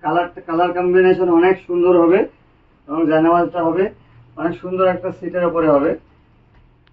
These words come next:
এটা অনেক সফট সিট, ঠিক আছে? এবং এটা made in তুর্কি এবং পেছন সাইডটা হবে লং লাস্টিং। এগুলো পানিতে পড়লে মানে জায়নামাজ তো এমনিতে অনেক দিন লাস্টিং করে,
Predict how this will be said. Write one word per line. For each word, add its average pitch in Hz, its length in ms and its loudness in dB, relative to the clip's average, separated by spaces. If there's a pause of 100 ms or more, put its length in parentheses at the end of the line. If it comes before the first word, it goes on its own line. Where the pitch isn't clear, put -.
(520)
এটা 175 440 -2 (120)
অনেক 185 220 -2
সফট 185 400 -4
সিট, 160 340 -4 (140)
ঠিক 160 120 -6
আছে? 180 280 -4 (560)
এবং 165 240 0
এটা 175 120 0
made 170 280 6
in 170 160 2
তুর্কি 175 260 -2
এবং 180 300 2
পেছন 175 320 -2
সাইডটা 175 400 0
হবে 175 220 4
লং 170 240 6
লাস্টিং। 170 440 2
এগুলো 165 300 4
পানিতে 165 360 2
পড়লে 170 420 2 (600)
মানে 160 240 0
জায়নামাজ 165 380 0
তো 202 60 0
এমনিতে 196 300 2
অনেক 190 240 2
দিন 196 100 6
লাস্টিং 180 400 0
করে, 170 280 0